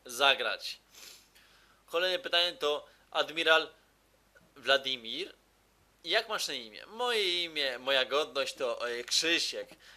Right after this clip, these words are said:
Dobra. E, kolejny,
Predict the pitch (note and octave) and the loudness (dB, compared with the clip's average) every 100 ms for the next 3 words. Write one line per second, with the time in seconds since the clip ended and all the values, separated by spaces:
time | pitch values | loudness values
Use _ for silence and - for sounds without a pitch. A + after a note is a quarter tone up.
0 | - _ A#2 B2 B2 G#2 A#2 E3+ A#3+ - | -20 _ -6 0 0 2 2 2 0 -10
1 | _ - _ C3+ C3+ C#3 C3+ C#3 - _ | _ -20 _ 0 2 4 2 0 -8 _
2 | _ _ _ _ _ _ _ _ - _ | _ _ _ _ _ _ _ _ -20 _
3 | _ _ _ D3+ D#3 D#3 D3 C#3 C3 | _ _ _ 0 4 4 2 -2 -4